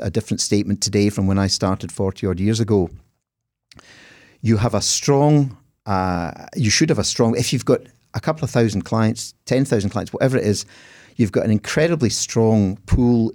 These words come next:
to market to, to your own services by way of, uh, uh, you know, lateral referrals, uh, repeat business, uh, new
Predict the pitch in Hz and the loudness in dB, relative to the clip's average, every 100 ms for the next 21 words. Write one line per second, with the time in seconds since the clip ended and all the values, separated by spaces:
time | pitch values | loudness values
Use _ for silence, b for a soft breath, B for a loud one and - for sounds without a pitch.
0 | - 104 95 123 98 110 117 - - - | -4 -2 -2 0 2 2 0 -4 -4 -4
1 | 131 101 90 b b b b - - - | 0 2 0 b b b b -10 -10 -8
2 | 117 104 110 117 - 104 110 - 98 80 | 0 2 4 4 2 2 0 -2 -2 -2
3 | 104 101 101 101 98 90 - - 95 92 | 0 2 2 2 2 0 -6 -4 -2 -2
4 | 92 110 98 87 101 92 107 113 117 98 | -4 -6 -8 -4 -2 0 0 0 -2 0
5 | 92 - 107 104 101 98 - B B B | -2 -2 0 2 2 -2 -6 B B B
6 | B 95 87 - - 135 120 113 101 110 | B -4 -4 -2 0 0 0 0 2 2
7 | 104 - - - b b b - 101 - | 2 0 -2 -4 b b b -6 -4 0
8 | 110 120 123 127 120 | 4 6 6 6 4